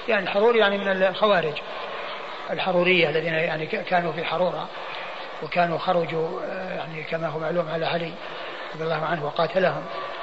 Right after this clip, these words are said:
وكان ابن عباس هو الذي أرسله علي لمناقشتهم ول-، آه، يعني بيان، آه، خطئهم.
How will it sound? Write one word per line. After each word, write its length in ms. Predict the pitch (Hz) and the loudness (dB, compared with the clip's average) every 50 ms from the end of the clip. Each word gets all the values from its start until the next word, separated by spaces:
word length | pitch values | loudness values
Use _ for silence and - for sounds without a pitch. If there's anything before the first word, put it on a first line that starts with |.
| - - - | -8 -10 -4
وكان 160 | - 175 175 175 | 2 2 2 2
ابن 140 | 170 170 | 2 0
عباس 500 | 160 151 156 147 175 170 170 160 - - - - - - - - - - - - | 0 0 2 4 4 4 4 4 0 -4 -8 -10 -10 -10 -8 -8 -8 -8 -6 -4
هو 180 | 170 175 185 | 2 4 4
الذي 240 | 180 175 170 180 - | 6 6 4 4 2
أرسله 440 | 185 - - 180 165 160 147 156 139 | 0 2 2 2 2 2 2 4 4
علي 300 | 151 170 175 175 170 - - - - - - - - - - - - | 4 4 2 2 0 -2 -6 -8 -8 -8 -8 -8 -8 -10 -10 -8 -6
لمناقشتهم 1600 | 170 175 170 165 160 160 - - 185 170 165 165 160 156 160 156 165 160 160 156 160 - 175 - 180 170 - 180 151 147 160 156 175 - - - - - - - - - - - - - | -2 0 2 4 6 6 6 6 4 2 2 2 2 2 0 0 -2 -4 -4 -2 0 2 2 4 4 2 2 2 0 -2 -2 -6 -8 -10 -10 -10 -10 -10 -10 -10 -10 -10 -10 -10 -10 -6
ول-، 500 | 160 165 170 165 170 170 165 160 160 175 196 | 0 0 2 2 2 2 4 6 6 6 6
آه، 640 | 185 175 165 160 160 156 156 156 156 151 151 151 156 - - - - - - - - - - - | 4 2 2 2 2 2 2 0 0 0 -2 -4 -4 -6 -8 -10 -10 -8 -8 -8 -8 -8 -6 -4
يعني 440 | - 160 165 170 165 160 160 180 180 | -4 -2 -2 0 0 0 0 0 0
بيان، 680 | 156 165 175 175 180 180 170 170 165 165 156 147 - - - - - - - - - - - - - - | 2 4 6 6 6 4 4 2 2 0 0 -2 -2 -6 -8 -10 -10 -10 -10 -10 -10 -10 -10 -10 -8 -4
آه، 680 | 185 175 165 160 160 156 156 151 156 151 160 170 165 185 | -2 0 2 2 2 2 0 0 -2 -4 -6 -6 -6 -6
خطئهم. 600 | 175 - 180 185 - 180 165 151 165 151 156 147 | -4 -2 -2 2 4 4 4 4 2 0 -2 -6